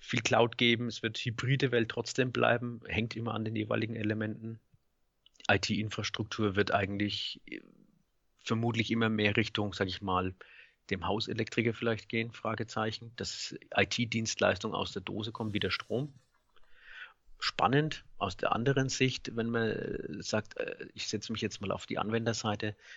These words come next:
wird, glaub ich, die Usability ein spannendes Thema werden, weil einfach die jetzigen Generationen aus Generation Z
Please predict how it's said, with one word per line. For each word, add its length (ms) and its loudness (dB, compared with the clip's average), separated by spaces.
wird, 180 -2
glaub 300 6
ich, 120 -6
die 320 0
Usability 960 -2
ein 100 -8
spannendes 460 0
Thema 360 -2
werden, 400 0
weil 280 6
einfach 340 2
die 320 -4
jetzigen 460 2
Generationen 680 2
aus 160 -6
Generation 640 -2
Z 260 0